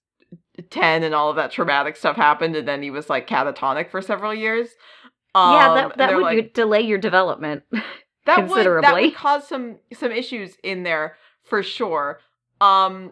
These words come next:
Speaker 1: but that's not what autism is. <laughs>
Speaker 2: No.
Speaker 1: At all.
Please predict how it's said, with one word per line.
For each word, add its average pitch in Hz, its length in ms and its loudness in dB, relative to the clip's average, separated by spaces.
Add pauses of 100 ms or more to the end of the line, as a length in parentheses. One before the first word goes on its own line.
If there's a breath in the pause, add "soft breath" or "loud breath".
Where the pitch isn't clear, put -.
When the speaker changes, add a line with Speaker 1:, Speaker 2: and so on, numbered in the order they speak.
Speaker 1:
but 254 280 0
that's 277 200 0
not 320 160 2
what 262 120 -2
autism 214 500 -2
is. 165 280 -8
<laughs> - 60 -10 (460 loud breath)
Speaker 2:
No. 240 480 4 (1000 loud breath)
Speaker 1:
At 269 100 4
all. 214 240 0